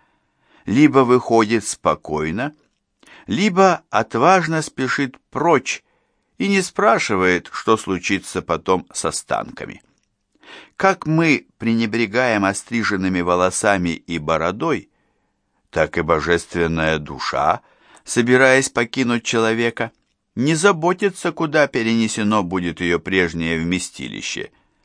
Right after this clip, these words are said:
спалит ли его огонь, покроет ли земля – Растерзают ли звери. Всё это, на её взгляд,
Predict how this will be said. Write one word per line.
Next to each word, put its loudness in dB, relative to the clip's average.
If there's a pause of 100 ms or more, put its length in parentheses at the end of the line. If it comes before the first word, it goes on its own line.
(260)
спалит 0
ли 2
его 2
огонь, 2 (560)
покроет 4
ли 0
земля – -2 (480)
Растерзают 2
ли 2
звери. 0 (560)
Всё 4
это, 2
на 2
её 0
взгляд, -2